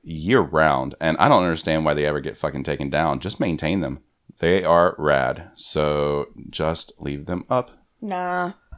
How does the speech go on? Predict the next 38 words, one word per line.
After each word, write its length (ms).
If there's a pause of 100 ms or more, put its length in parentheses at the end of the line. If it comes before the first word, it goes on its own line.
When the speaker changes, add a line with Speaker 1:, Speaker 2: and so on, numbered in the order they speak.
(160)
Speaker 1:
You 140
want 240
the, 320
the 80
time 320
to 220
get 180
used 400
to 220
them 160
not 180
being 220
there 180
so 160
they're 200
more 140
special 400
again? 320
Speaker 2:
No, 380
you 220
don't 300
appreciate 960 (320)
what 200
you 80
have 320
all 120
year 160
round. 580 (200)
It's 80
part 220
of 40
what 120
makes 220
it 100
special 680
at 80
the 60
holidays, 680